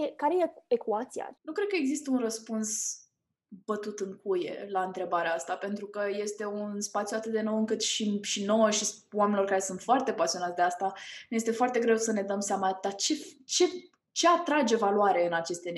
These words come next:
Speaker 2: F T? Și, um, cred că, în primul rând, depinde dacă tu, ca artist digital, vrei să lansezi arta de, din numele tău propriu,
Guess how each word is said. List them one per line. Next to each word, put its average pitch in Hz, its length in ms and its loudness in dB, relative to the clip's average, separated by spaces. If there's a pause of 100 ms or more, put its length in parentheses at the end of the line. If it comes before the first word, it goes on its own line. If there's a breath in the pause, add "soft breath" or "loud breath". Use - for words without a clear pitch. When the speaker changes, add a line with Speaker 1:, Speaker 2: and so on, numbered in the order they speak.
Speaker 2:
F - 40 -20
T? 151 220 -8
Și, 208 540 -4 (480 loud breath)
um, 214 220 4
cred 269 140 -4
că, 311 60 4
în 285 60 4
primul 294 260 2
rând, 277 140 4
depinde 262 340 6
dacă 240 300 0
tu, 262 580 -2
ca 233 100 -2
artist 214 300 -2
digital, 226 460 -4
vrei 208 180 -4
să 208 340 -2
lansezi 202 400 -4
arta 214 420 -2 (460 loud breath)
de, 202 360 -2
din 220 180 2
numele 220 300 2
tău 202 200 0
propriu, 247 600 0